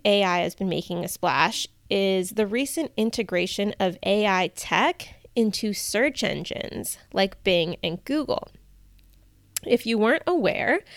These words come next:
uh, Microsoft is the company that owns the search engine Bing. <laughs> And I know you're probably like, "Uh, who uses Bing these days?" And it is true. <laughs> While Bing has been around for thirteen years,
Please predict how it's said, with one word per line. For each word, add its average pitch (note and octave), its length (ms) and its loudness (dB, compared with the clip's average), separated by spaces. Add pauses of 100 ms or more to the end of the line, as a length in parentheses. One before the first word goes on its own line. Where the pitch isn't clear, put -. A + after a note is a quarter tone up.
(640)
uh, F#3+ 260 0
Microsoft G#3 880 2
is G#3+ 140 2
the A#3+ 100 -2
company G#3+ 560 0
that G3 240 2
owns G3+ 360 0
the A3+ 120 0
search F#3 320 -2
engine F#3 480 0
Bing. G3+ 520 -2
<laughs> - 340 -4
And A3 320 6 (460)
I G3+ 100 0
know G3+ 140 0
you're G3 160 0
probably F#3+ 600 0
like, - 440 2
"Uh, G3+ 380 4
who G3+ 140 0
uses A3+ 420 -2
Bing D#4+ 260 2
these A#3+ 200 0
days?" A#3+ 420 2 (300)
And A3 220 4
it - 140 4
is A#3+ 300 2
true. F#3+ 580 2
<laughs> - 220 0
While A3 160 4
Bing C#4 260 2
has D4+ 200 -4
been B3+ 140 0
around F3+ 320 -2
for F#3 120 -2
thirteen F#3+ 560 -4
years, - 400 -6